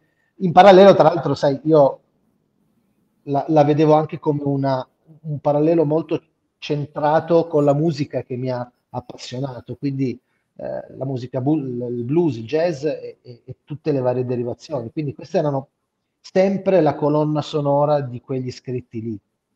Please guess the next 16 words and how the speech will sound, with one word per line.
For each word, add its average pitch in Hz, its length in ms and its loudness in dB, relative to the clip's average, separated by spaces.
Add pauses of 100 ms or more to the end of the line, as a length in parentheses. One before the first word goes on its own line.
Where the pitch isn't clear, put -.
(260)
Quindi 175 240 -4
ci 143 100 -8
ho - 20 -2
sempre 170 240 -2
visto 160 220 -2
questo 143 240 -4
binario, 135 520 2
per 120 120 -14
tornare 123 260 -6
al 120 80 -10
treno, 123 420 -10 (480)
parallelo, 160 680 4
continuativo 156 1300 0
rispetto 131 520 -10
a 139 40 -12
una, 117 340 -10